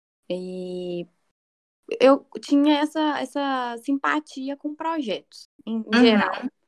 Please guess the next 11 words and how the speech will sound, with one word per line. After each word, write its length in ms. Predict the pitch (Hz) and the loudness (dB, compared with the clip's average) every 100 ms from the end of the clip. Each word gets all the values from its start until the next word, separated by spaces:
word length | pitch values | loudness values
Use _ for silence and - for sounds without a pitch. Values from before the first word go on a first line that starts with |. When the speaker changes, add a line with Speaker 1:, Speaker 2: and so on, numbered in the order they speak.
| _ | _
Speaker 1:
Então, 360 | 254 277 254 285 | -10 -4 -4 -2
era 160 | 269 285 | -4 -4
o 40 | |
que 140 | 302 | -4
mais 280 | 285 240 269 | -2 -2 -4
aproximava 800 | 285 277 277 - 262 190 196 190 | -6 -6 -8 -8 -8 -8 -10 -10
dentro 380 | 185 208 240 226 | -10 -8 -8 -10
das 220 | 196 185 | -10 -10
opções, 640 | 175 - - 160 170 220 220 | -12 -16 -12 -10 -8 -10 -10
né, 180 | 175 180 | -12 -10
de, 260 | 175 160 | -10 -10